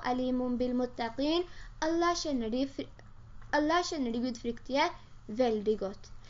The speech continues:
I disse tre versene her så er det snakk om den gruppen blant bokens folk som faktisk hadde godtatt islam. Det ble nevnt tidligere en gang også, men jeg sier det igjen. Det var et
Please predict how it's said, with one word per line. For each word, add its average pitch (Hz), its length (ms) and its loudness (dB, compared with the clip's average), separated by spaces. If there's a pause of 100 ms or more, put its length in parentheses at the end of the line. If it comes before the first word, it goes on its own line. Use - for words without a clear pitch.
(600)
I 359 180 6
disse 349 260 6
tre 294 240 0
versene 247 380 -2
her 277 160 2
så 247 140 2
er 240 40 2
det 269 120 2
snakk 233 360 -4
om 269 240 4 (460)
den 330 180 6
gruppen 262 440 2
blant 254 340 2
bokens 277 420 -2
folk 240 340 0
som 269 180 0
faktisk 269 500 -4 (180)
hadde 262 540 0 (320)
godtatt 233 640 -4
islam. 208 320 -10 (840)
Det 294 120 6
ble 330 160 6
nevnt 330 240 4
tidligere 247 320 2
en 262 100 2
gang 269 180 4
også, 240 280 -2
men 254 160 2
jeg 262 80 -4
sier 226 240 -2
det 214 80 0
igjen. 277 220 2 (340)
Det 277 120 8
var 277 200 6
et 302 140 -2